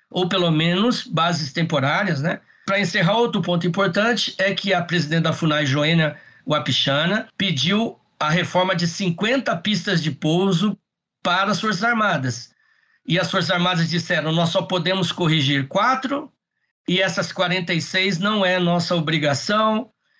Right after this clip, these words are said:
e, por favor, procure outro órgão do governo."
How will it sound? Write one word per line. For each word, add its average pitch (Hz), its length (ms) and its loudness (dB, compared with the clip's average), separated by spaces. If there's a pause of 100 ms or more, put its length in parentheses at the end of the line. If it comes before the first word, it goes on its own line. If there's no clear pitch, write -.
(200)
e, 170 220 2
por 190 160 0
favor, 175 400 2
procure 185 400 0
outro 185 280 2
órgão 180 300 2
do 196 80 2
governo." 160 480 2